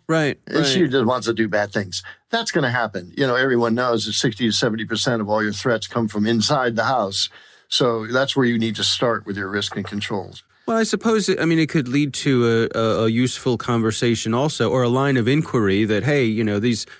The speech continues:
Speaker 1: these systems that our employees are using to clock in and out, how extensive is their connectivity to the important stuff?
Speaker 2: Right, and how likely is that event, that scenario from happening?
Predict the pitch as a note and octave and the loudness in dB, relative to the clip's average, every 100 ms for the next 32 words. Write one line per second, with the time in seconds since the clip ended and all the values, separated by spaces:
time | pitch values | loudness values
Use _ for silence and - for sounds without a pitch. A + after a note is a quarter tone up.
0 | _ C#3+ C3+ D#3 C#3 C#3 A#2+ A#2 A#2+ A#2 | _ -2 0 0 0 0 0 0 0 2
1 | A2+ C3+ C#3 C3 A2+ A2+ A2 A#2 G2+ - | 0 0 0 2 2 2 2 0 -2 -2
2 | B2 A#2+ B2 A2 A#2 C3 A2 G#2 - _ | -2 0 0 0 2 2 0 -2 -8 _
3 | _ _ - - D#3+ C#3 - C#3 E3 - | _ _ -8 -2 0 0 -2 0 0 0
4 | G#2 A2 - A2+ - C3+ A#2+ - D#3+ D3 | 0 0 0 -2 0 0 0 0 -2 0
5 | G#2+ G#2+ - B2 A2+ A2+ G2+ _ _ A2+ | 0 0 -2 0 2 0 -2 _ _ -2
6 | A2+ A2+ D3+ B2 - - B1+ - _ _ | 0 0 0 -2 -4 -8 -10 -14 _ _
7 | A3 A3 F#3 E3 F3 G#3 E3+ D3+ G#3+ A3 | 0 2 2 2 0 0 2 2 2 0
8 | C#3+ A2+ A2 A2 B2+ A#2+ - - A2 D3+ | 0 0 0 0 0 0 -4 -6 -2 0
9 | E3 G#2 - A2+ G#2+ - C3 C3 B2 G#2+ | 0 -2 -2 -2 -2 -2 0 2 2 0
10 | A2+ A2+ C3+ - G#2+ | -4 -4 -4 -2 -2